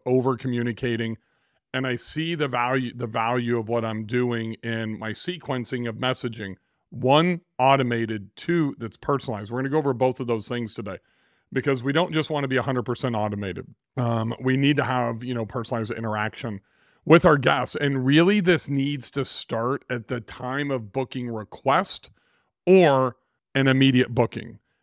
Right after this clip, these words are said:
And it, it's the follow-up and, and the welcome message. And it's one of the reasons that I use Hospitable. So I'm an owner res user for my P M S. I love owner res. There's a few things, any platform, you're never gonna get everything perfect,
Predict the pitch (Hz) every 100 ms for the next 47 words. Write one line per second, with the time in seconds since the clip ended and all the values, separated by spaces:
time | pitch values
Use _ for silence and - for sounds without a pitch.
0 | _ - 123 123 - 131 - 131 - 156
1 | 220 170 117 104 127 123 - 131 127 117
2 | 160 185 123 104 98 - 117 107 110 110
3 | 139 135 170 240 339 160 143 139 120 131
4 | 120 139 131 127 117 - 123 110 - -
5 | - 165 107 110 107 135 131 185 180 143
6 | 147 151 135 120 113 107 113 107 113 104
7 | 117 107 - 117 107 98 90 107 107 127
8 | 127 123 123 120 113 - _ _ _ _
9 | - 120 107 - 151 151 143 143 202 190
10 | 156 135 131 120 139 180 233 220 147 139
11 | 131 131 127 113 - - 143 131 117 113
12 | -